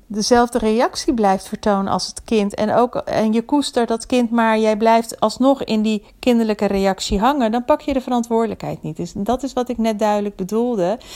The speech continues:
is dat je, ehm, in je volwassen zijn er altijd wel iets mee doet. Dus dat je niet blijft hangen, "Oh, nu voel ik me innerlijke kind en nu voel ik me afgewezen en ik kan hier niets mee."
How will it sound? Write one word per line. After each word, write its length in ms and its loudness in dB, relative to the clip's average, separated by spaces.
is 200 -6
dat 240 -2
je, 300 -2
ehm, 460 -4
in 120 0
je 80 2
volwassen 500 0
zijn 320 0
er 200 -2
altijd 440 0
wel 260 0
iets 220 -6
mee 280 -2
doet. 520 0
Dus 160 -2
dat 220 0
je 260 0
niet 240 2
blijft 280 2
hangen, 320 0
"Oh, 180 4
nu 140 0
voel 160 -4
ik 120 -2
me 100 -6
innerlijke 420 -4
kind 320 -2
en 100 -4
nu 180 0
voel 180 -2
ik 140 -2
me 120 -2
afgewezen 720 -2
en 120 -2
ik 120 -6
kan 240 4
hier 260 0
niets 280 -4
mee." 360 0